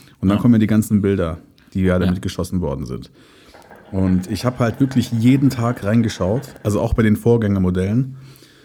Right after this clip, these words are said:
Speaker 1: Und es gab halt wirklich echt kein Bild, was mich wirklich davon überzeugt hat, weißt du? Weil du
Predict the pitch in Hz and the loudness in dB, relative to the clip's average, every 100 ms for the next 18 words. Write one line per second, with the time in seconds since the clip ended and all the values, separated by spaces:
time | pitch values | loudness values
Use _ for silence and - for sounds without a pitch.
0 | - _ - 98 98 98 92 - _ _ | -20 _ -4 0 0 0 -4 -14 _ _
1 | - - 123 131 131 117 139 127 123 - | -12 -4 -2 0 0 0 0 0 -2 -2
2 | 113 135 - - _ _ - 110 139 170 | -4 -4 -10 -20 _ _ -10 -4 0 2
3 | 156 127 135 147 143 107 107 - 110 117 | 2 4 2 2 -4 -6 -4 -2 -2 -2
4 | 113 135 139 131 104 - 107 104 104 - | -4 -2 0 -2 -4 -2 -2 0 -4 -4
5 | 95 98 - 73 - 95 135 117 107 - | -6 -6 -8 -10 -6 -6 -4 0 0 -2
6 | - - _ _ 113 107 | -12 -20 _ _ 0 0